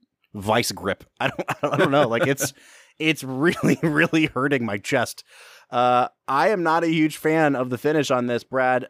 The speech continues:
but you're right. I mean, at such a high proof, it's like, what do you expect? I'm really happy to find out this is not ninety-four proof because I was, I was thinking I was crazy. Uh, so at a hundred and thirty proof, I, I guess I'll give it a five on the finish.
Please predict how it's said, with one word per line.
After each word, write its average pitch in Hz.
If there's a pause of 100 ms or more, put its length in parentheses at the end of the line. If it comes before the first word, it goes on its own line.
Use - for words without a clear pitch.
but 127
you're 156
right. 170
I 135
mean, 151
at 151
such 185
a 175
high 165
proof, 190
it's 147
like, 131
what 147
do 156
you 139
expect? - (300)
I'm 165
really 202
happy 160
to 131
find 139
out 135
this 120
is 113
not 120
ninety-four 110
proof 104
because 104
I 127
was, 117
I 123
was 117
thinking 123
I 104
was 95
crazy. 95 (440)
Uh, -
so 151
at 160
a 151
hundred 185
and 131
thirty 170
proof, 117 (320)
I, - (100)
I 139
guess 208
I'll 180
give 147
it 110
a 98
five 107
on 95
the 87
finish. 85